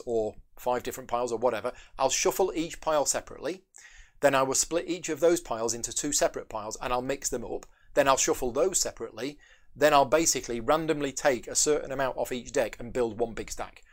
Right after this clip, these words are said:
That's what I do, but it is a long process. Um,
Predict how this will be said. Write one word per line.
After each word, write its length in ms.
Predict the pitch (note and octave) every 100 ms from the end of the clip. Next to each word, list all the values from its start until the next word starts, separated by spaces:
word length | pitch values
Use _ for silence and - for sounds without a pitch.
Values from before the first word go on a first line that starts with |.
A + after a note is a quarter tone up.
| _ -
That's 220 | D3+ E3
what 140 | D#3
I 160 | D3 C#3
do, 260 | C#3 C#3 B2
but 100 | B2
it 100 | B2+
is 140 | C#3 B2+
a 60 |
long 400 | A#2+ A#2+ B2 A#2+ -
process. 640 | A2 G2 - G2+ - - - - - - - _ _ - _ _ _ _ -
Um, 640 | C3+ C3 C3 C3 C#3